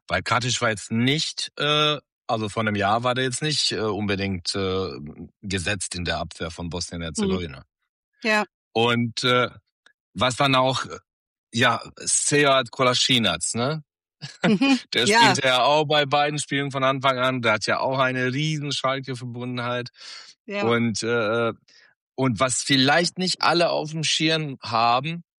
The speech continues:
Speaker 1: Barbares ist der Spieler, der uns damals zur Meisterschaft geschossen hat. Ich sag extra zur Meisterschaft, weil ich die vier Minuten von Markus
Speaker 2: <laughs>
Speaker 1: Merck nicht dazu zähle.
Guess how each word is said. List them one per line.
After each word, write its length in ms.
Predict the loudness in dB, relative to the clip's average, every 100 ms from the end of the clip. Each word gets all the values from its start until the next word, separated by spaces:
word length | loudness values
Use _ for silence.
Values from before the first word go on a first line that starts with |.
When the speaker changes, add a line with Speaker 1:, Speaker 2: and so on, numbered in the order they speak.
| _ _ _ _ _ -14
Speaker 1:
Barbares 840 | -4 0 2 2 2 2 2 0
ist 320 | -2 -4 -2 2
der 180 | 2
Spieler, 720 | 2 -2 -2 0 2 4 4 2
der 300 | -2 -4 -2
uns 300 | -2 -2 0
damals 500 | 2 2 2 0 0
zur 140 | -4
Meisterschaft 540 | 0 0 -2 -6 -8 -6
geschossen 420 | -8 -6 -10 -12
hat. 200 | -12 -14 _
Ich 140 | -6
sag 220 | 0 0 0
extra 400 | -6 -6 -8 -6
zur 180 | -4
Meisterschaft, 500 | -2 -2 -4 -6 -6
weil 180 | -4 -4
ich 140 | -6 -8
die 180 | -8
vier 220 | -8 -4 -2
Minuten 460 | -2 -4 -6 -8
von 140 | -8 -4
Markus 340 | 2 2 0
Speaker 2:
<laughs> 60 | -2
Speaker 1:
Merck 180 | -4 -4
nicht 200 | -8 -6
dazu 340 | -6 -4 -4 -6
zähle. 480 | -2 0 2 0